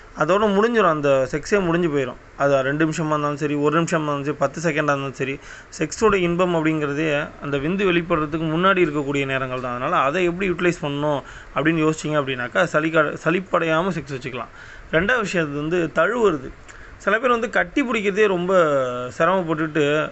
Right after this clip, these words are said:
ஆ, லைட்டா ஒரு ரெண்டு பெச பெசஞ்சமா, முத்தத்தை கொடுத்தோமா, டகார்னு உள்ள விட்டோமா, ஆட்டினோமா அப்படின்ற மாதிரி இருப்பாங்க. பெண்களும் அதே மாதிரி தான்,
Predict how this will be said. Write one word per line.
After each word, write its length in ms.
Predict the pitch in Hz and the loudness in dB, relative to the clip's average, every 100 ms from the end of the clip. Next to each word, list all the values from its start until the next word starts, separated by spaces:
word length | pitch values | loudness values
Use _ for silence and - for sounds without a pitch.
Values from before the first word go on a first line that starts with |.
| - | -4
ஆ, 680 | 151 139 139 135 135 131 127 135 | -2 0 -2 -4 -4 -6 -6 0
லைட்டா 420 | 156 151 170 - | 0 2 -2 0
ஒரு 280 | 160 151 147 | -2 0 0
ரெண்டு 240 | 139 147 | 0 0
பெச 180 | 151 156 | 0 -2
பெசஞ்சமா, 560 | 165 165 160 156 156 151 | -2 0 0 0 2 0
முத்தத்தை 420 | 147 170 156 147 | -2 -4 -2 -4
கொடுத்தோமா, 440 | 139 156 151 143 120 - - - | -4 -2 2 0 -2 -14 -20 -8
டகார்னு 340 | 147 151 170 175 | -2 2 2 2
உள்ள 200 | 165 165 | 2 2
விட்டோமா, 320 | 156 151 156 | 2 0 2
ஆட்டினோமா 360 | 151 147 151 151 | 0 0 -2 0
அப்படின்ற 400 | 139 147 139 139 | 0 0 0 0
மாதிரி 200 | 135 131 | 0 -4
இருப்பாங்க. 340 | 120 117 117 - | -6 -12 -12 -6
பெண்களும் 340 | 185 208 220 202 | -2 0 4 4
அதே 140 | 175 | 4
மாதிரி 200 | 165 147 | 2 2
தான், 120 | 127 | -2